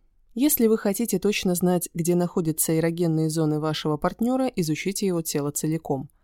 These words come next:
Охватите ласками даже самые потаенные уголки, чтобы понять, что заставляет его сердце биться чаще. Выяснить это довольно легко, достаточно просто понаблюдать за его реакцией,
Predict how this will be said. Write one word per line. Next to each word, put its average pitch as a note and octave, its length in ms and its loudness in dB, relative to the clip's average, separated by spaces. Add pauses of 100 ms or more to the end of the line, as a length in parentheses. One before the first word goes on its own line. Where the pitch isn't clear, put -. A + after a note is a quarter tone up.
(300)
Охватите A3+ 560 0
ласками G3 440 0
даже F3 220 -2
самые F#3+ 340 2
потаенные D#3 680 0
уголки, E3+ 560 -2 (180)
чтобы G3+ 320 -4
понять, E3 380 -2
что - 220 -4
заставляет C#3+ 600 -2
его D3 140 -2
сердце C#3+ 400 -4
биться C#3 320 -8
чаще. - 560 -10 (580)
Выяснить C#4+ 460 2
это C4+ 160 0
довольно F3+ 400 0
легко, F3+ 420 -4 (300)
достаточно A3+ 580 -2
просто G#3+ 340 -2
понаблюдать D#3+ 600 0
за F#3+ 140 -2
его F3 180 2
реакцией, D#3 600 -2